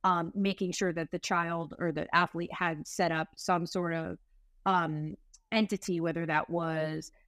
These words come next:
an L L C, an S corp, and then if the parents, you know, wanted a paycheck,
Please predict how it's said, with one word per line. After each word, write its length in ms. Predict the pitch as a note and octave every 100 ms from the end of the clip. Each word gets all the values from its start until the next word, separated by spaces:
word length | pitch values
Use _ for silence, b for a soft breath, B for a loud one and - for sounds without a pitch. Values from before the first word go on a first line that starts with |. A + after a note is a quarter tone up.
| -
an 100 | E3+
L 180 | E3 D#3
L 120 | D3
C, 380 | - B3 F3 C#3+
an 100 | F#3+
S 220 | G3 -
corp, 400 | - F3 D#3+ -
and 200 | - E3+
then 280 | E3 D#3+ D#3
if 140 | - -
the 60 |
parents, 500 | E3+ F3 E3 D#3 - -
you 120 | F#3+
know, 120 | D#3+ F3
wanted 340 | D#3+ D#3+ D#3
a 40 |
paycheck, 480 | D#3 G3+ G3 A3+ B3+